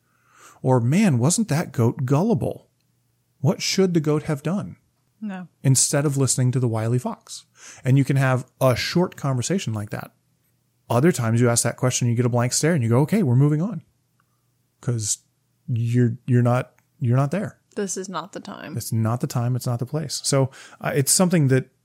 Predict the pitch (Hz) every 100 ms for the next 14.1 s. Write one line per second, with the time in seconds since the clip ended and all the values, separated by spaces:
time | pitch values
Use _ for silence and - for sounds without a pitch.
0 | _ _ - 120 123 131 98 95 120 107
1 | - - _ _ _ - 107 _ _ _
2 | - 117 - _ 131 120 - - 135 123
3 | 123 110 101 110 151 180 107 98 - 117
4 | 110 - 120 110 107 113 117 113 117 113
5 | 110 - 113 117 107 101 - - - _
6 | - 120 110 104 101 98 98 110 113 101
7 | 92 92 - - - 120 113 - - -
8 | 113 113 135 143 117 - - - _ -
9 | 107 131 127 147 127 120 113 - - 120
10 | 135 135 110 - 127 143 - 123 113 107
11 | - _ _ _ _ _ - 135 135 101
12 | 107 - _ - - _ _ _ _ -
13 | 127 135 147 - 160 160 165 143 196 -